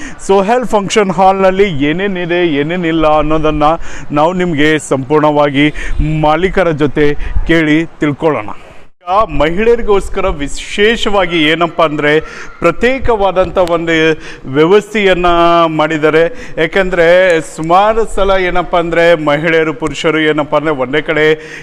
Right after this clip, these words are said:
ಇದು ಆಗಲ್ಲ. ಅಂಥದ್ರಲ್ಲಿ ಏನಪ್ಪ ಅಂದ್ರೆ, ಮಹಿಳೆಯರಿಗಾಗಿ ವಿಶೇಷವಾದಂಥ ಒಂದು ಏನಪ್ಪ ಅಂದ್ರೆ, ಒಂದು ಸ್ಟೇಜನ್ನೇ ಊಟಕ್ಕೆ ಕೂಡ ತೊಂದರೆ ಆಗ್ಬಾರ್ದು ಅಂಥೇಳಿ ಮಹಿಳೆಯರಿಗೆ ಪ್ರತ್ಯೇಕವಾಗಿ ಒಂದು ನಿರ್ಮಾಣವನ್ನ ಮಾಡಿದ್ದಾರೆ. ಮತ್ತು ಒಳ್ಳೆ ರೀತಿಯಾಗಿ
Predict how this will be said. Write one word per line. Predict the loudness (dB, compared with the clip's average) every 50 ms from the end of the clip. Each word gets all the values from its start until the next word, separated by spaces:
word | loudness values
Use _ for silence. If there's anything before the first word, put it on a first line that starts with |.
| -8 -6
ಇದು | -2 2 2 2
ಆಗಲ್ಲ. | 2 2 2 0 0 2 0
ಅಂಥದ್ರಲ್ಲಿ | 0 -2 -4 -4 -4 -2 0 0 0 0 0 2 0
ಏನಪ್ಪ | 0 0 0 0 -2 -2
ಅಂದ್ರೆ, | 0 0 0
ಮಹಿಳೆಯರಿಗಾಗಿ | 0 2 2 2 2 2 0 2 2 2 2 2 2 2 0
ವಿಶೇಷವಾದಂಥ | 0 0 -2 -2 0 0 0 0 0 0 0 0 2 2 0 -2 0 2 2 4 4 2 0 -6 -14 -16 -18 -12 -2 0
ಒಂದು | 0 2 4 4 4 4 4 2 0 -6 -10 -14 -14 -8 -4
ಏನಪ್ಪ | -2 0 0 0 0 0 0
ಅಂದ್ರೆ, | 0 0 0 2 2 2
ಒಂದು | 2 2 2 2 2 2 2 2 0 -4 -10 -12 -12 -12 -12
ಸ್ಟೇಜನ್ನೇ | -14 -12 -4 0 2 4 4 4 2 0 0 0 0 0 -2 -2 -4 -6 -4
ಊಟಕ್ಕೆ | -4 -2 -4 -4 -4
ಕೂಡ | -2 0 0
ತೊಂದರೆ | 0 0 -2 -4 -4 -2 0 0 2
ಆಗ್ಬಾರ್ದು | 2 0 0 -2 -2 0 0 0
ಅಂಥೇಳಿ | -2 -2 -2 -2 0 2 2 2 2
ಮಹಿಳೆಯರಿಗೆ | 0 -2 -4 -4 -2 -2 -2 0 0 0 0 -2 -2 -4
ಪ್ರತ್ಯೇಕವಾಗಿ | -2 -4 -6 -6 -2 0 2 2 2 2 0 0 0 0 0 2 2 2 2 2 0 -4 -10 -16 -16 -10 -4 -2
ಒಂದು | -2 0 0 2 2 2 2
ನಿರ್ಮಾಣವನ್ನ | 2 2 0 0 2 0 0 2 2 2 0 0 0 0
ಮಾಡಿದ್ದಾರೆ. | 0 0 0 -2 0 0 0 0 0 0 0 -4 -8 -14 -16 -8 -4
ಮತ್ತು | -4 -4 -2 -2 -2 -2
ಒಳ್ಳೆ | -2 -2 0 0 2 2 2 2
ರೀತಿಯಾಗಿ | 2 0 0 0 0 0 0 -2 -4 -6